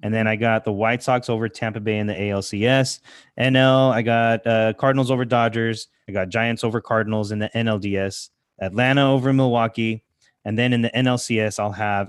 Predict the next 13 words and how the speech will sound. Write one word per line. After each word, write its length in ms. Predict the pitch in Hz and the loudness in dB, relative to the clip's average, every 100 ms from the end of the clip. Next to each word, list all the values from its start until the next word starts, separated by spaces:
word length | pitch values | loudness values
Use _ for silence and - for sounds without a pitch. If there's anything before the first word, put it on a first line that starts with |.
| - | -6
Atlanta 480 | 104 107 113 120 120 | -6 -2 -2 -2 -2
over 240 | 104 101 | -4 -6
San 300 | 95 - 107 | -8 -6 -6
Francisco. 800 | 101 92 - 143 - 143 139 135 _ _ _ _ _ _ | -8 -8 -4 -2 0 0 0 -4 _ _ _ _ _ _
The 60 | 101 | -6
World 260 | 110 117 110 | 0 0 0
Series, 300 | 120 110 104 | -4 -2 -2
Atlanta 500 | 101 101 113 110 107 | -4 -2 -2 -2 -4
over 260 | 98 95 98 | -6 -4 -6
w-, 280 | 92 92 - | -6 -12 -10
the 100 | 104 | -8
White 300 | 95 92 85 | -4 -4 -4
Sox. 480 | - 67 _ - | -14 -16 _ -20